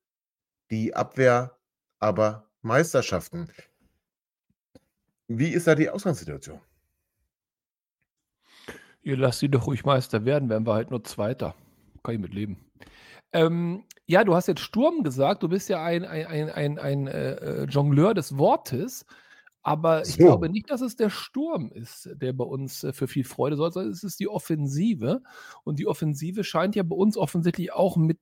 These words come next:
Speaker 2: den Abwehrspielern zusammenzuhängen, denn wir haben ja einige Abwehrspieler, die ja auch schon sehr, sehr viele Assists beziehungsweise auch Tore geschossen haben und sei es halt durch Elfmeter. Unser Mittelfeld fängt jetzt langsam an, auch Tore zu schießen. Wir erinnern uns an die schönen Treffer von Leopold, jetzt von Kunze im Derby.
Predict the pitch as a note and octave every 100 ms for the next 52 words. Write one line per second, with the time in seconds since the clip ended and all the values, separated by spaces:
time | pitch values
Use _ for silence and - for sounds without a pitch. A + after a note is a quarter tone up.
0 | _ F3 D#3 D3+ - - G4 C#4+ - F#3+
1 | C#3 C3+ C3+ B2 B2+ - A#2+ D#3 D#3 D#3
2 | D#3+ D#3 E3+ E3+ E3+ D#3 D#3+ - F#3 -
3 | A3+ F#3 D#3+ C3+ A3 - F3+ D3 D#3 D3
4 | E3+ D#3+ E3 - - - - C#3 - G#3
5 | - - - - D3+ - F3+ E3 E3+ D3
6 | D#3+ C#3 - E3+ D3 D3 B2 D#3+ F#3 G3+
7 | G#3+ C3 B2 A#2+ C#3 C3+ C3+ A#2+ - A2
8 | A#2 B2+ D#3+ F3+ - - - - - E3
9 | C#3+ C#3+ - B3+ - F#3 - F3+ F3 F3
10 | F3+ F3+ E3+ D#3+ C#3 A#2+ E3 - - F3
11 | F#3 - F3 - G3+ F#3+ E3 C#3+ D#3+ D#3
12 | D#3+ D#3 C#3 C#3 - D#3 D#3 - C#3+ D3
13 | - B2 B2+ E3+ E3 E3 E3 E3+ D#3+ -
14 | C3+ B2+ - G3 G#3+ A#3 F#3+ F3+ D3 E3+
15 | E3+ F3+